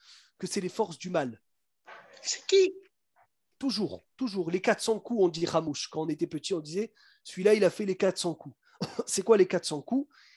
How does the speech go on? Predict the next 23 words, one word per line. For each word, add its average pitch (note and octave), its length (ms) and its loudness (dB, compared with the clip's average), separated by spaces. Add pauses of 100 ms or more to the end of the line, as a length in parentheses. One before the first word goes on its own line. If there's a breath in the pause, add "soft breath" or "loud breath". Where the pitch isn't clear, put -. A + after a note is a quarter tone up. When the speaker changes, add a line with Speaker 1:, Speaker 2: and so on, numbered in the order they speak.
(140 soft breath)
Speaker 1:
Il F#3 60 8
y - 20 10
a F#3 40 10
écrit F3+ 240 2
ici G#3 560 2 (380)
quatre G#3 200 6
cents, G3 480 2 (240)
il F3+ 60 0
y - 20 6
a F#3 40 4
le F#3+ 120 2
quatre G3 260 0
cents F#3+ 460 2
avec, F#3 420 0
euh, F3+ 360 4 (720)
euh, F3 80 0
Esav, G3 500 4
il F3+ 40 2
y - 20 4
avait F3 100 -4
les F#3 100 -8
quatre G3 220 -4
cents G3+ 400 2